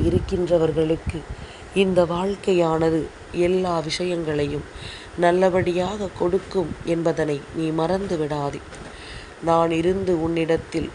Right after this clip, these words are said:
ஒரு விஷயத்தை என்னவென்று எடுத்துச் சொல்லும் பொழுது, அதனை என் குழந்தை நீ சரியாக உணர்ந்து விட்டால் அது போதும். உனக்கு கிடைக்கக்கூடிய எல்லா விஷயங்களுமே உனக்கானதாக,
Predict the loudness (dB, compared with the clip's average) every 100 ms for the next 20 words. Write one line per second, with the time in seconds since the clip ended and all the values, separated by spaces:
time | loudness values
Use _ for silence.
0 | -6 -2 0 0 0 0 0 0 -2 0
1 | 0 0 0 0 0 -2 -2 -2 -2 -2
2 | -4 -4 -2 0 0 -2 -2 0 0 -2
3 | -8 -16 -16 -12 -12 -8 2 4 6 4
4 | 2 0 -2 -2 0 2 0 -2 -8 -4
5 | -2 -2 -4 -2 2 2 2 0 0 0
6 | 0 0 0 -2 -2 -2 -2 -2 -4 -6
7 | -4 -2 -2 -4 -10 -16 -18 -16 -14 -14
8 | -16 -8 0 2 2 2 -4 0 2 2
9 | 0 -8 -6 -4 0 0 0 0 0 0
10 | -2 -4 -4 -4 -4 -2 -2 -2 -4 -8
11 | -14 -18 -18 -16 -16 -10 0 4 4 2
12 | 0 2 2 0 -2